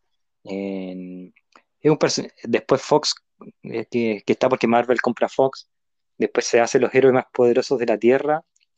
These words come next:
y el gobernante atlante no es Namor, porque no tiene los derechos. Entonces, si hemos dicho, cuando hicimos el capítulo de, de la Bruja Escarlata,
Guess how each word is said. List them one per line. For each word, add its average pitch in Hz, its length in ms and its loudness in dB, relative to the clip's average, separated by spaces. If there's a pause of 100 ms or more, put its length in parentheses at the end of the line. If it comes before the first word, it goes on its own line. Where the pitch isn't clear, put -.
(120)
y 110 60 -2
el 107 100 0
gobernante 110 540 0
atlante 127 560 -2
no 110 160 -8
es 143 180 -6
Namor, 113 360 -4 (240)
porque - 180 -14
no 101 180 -8
tiene 113 240 0
los 101 180 -8
derechos. 123 500 -4 (420)
Entonces, 139 460 0 (840)
si - 140 0
hemos 151 180 2
dicho, 165 500 2 (300)
cuando 117 140 0
hicimos 147 220 2
el 143 60 -4
capítulo 143 400 2
de, 120 480 0 (680)
de 107 220 -4
la 107 100 2
Bruja 127 240 0
Escarlata, 127 640 -2